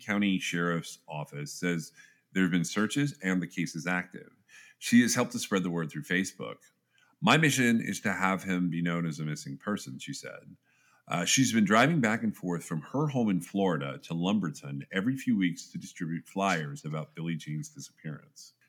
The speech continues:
The last time anyone saw Billie Jean was about ten thirty P M on November the twenty-sixth, two thousand sixteen,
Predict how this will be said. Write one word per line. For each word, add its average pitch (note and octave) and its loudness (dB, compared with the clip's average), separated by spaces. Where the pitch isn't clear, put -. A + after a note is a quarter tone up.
The F2+ -2
last C3 6
time B2 0
anyone G2+ 2
saw A#2 2
Billie D#2+ -2
Jean C#2 -10
was - -10
about G2+ -2
ten D#3+ 0
thirty D#3 0
P G2 -2
M F2+ 0
on F2 -2
November E2+ -2
the G2 -6
twenty-sixth, F2 -8
two D#2 -8
thousand D2 -8
sixteen, D#2 -4